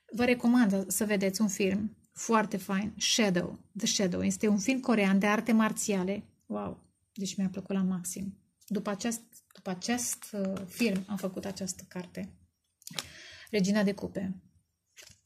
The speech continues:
Schimbați-vă energia, în primul rând. Mergeți voi cu încredere într-o nouă direcție în care energiile voastre vor fi, vor înflori, vedeți? Vor înflori.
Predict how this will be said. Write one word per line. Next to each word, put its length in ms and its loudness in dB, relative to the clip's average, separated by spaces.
Schimbați-vă 720 4
energia, 400 2
în 80 0
primul 260 0
rând. 300 -4
Mergeți 460 8
voi 180 12
cu 100 8
încredere 440 10
într-o 240 6
nouă 280 6
direcție 420 8
în 60 8
care 320 4
energiile 540 8
voastre 340 4
vor 180 4
fi, 140 -4
vor 260 4
înflori, 560 2
vedeți? 420 -2
Vor 140 -2
înflori. 600 0